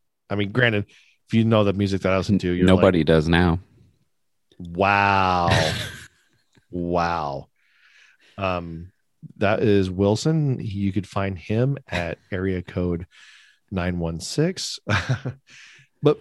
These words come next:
Speaker 1: actually, it's not even nine one six. My bad. Um, you're, you're, you're,
Speaker 2: Yeah, it's
Speaker 1: you're a,
Speaker 2: not.
Speaker 1: yeah, you're a different <laughs> area code.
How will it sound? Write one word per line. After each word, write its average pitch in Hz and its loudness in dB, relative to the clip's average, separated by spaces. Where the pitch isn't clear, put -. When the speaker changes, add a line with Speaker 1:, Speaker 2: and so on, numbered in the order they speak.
Speaker 1:
actually, 123 2
it's 95 0
not 123 4
even 104 2
nine 87 -2
one 87 -4
six. - -6
My 107 -2
bad. 107 0
Um, 92 -2
you're, 110 -2
you're, 107 0
you're, 110 0
Speaker 2:
Yeah, 90 0
it's 120 2
Speaker 1:
you're 123 2
a, 78 -2
Speaker 2:
not. 76 -6
Speaker 1:
yeah, 110 2
you're 104 4
a 120 2
different 104 0
<laughs> - 4
area 127 4
code. 101 0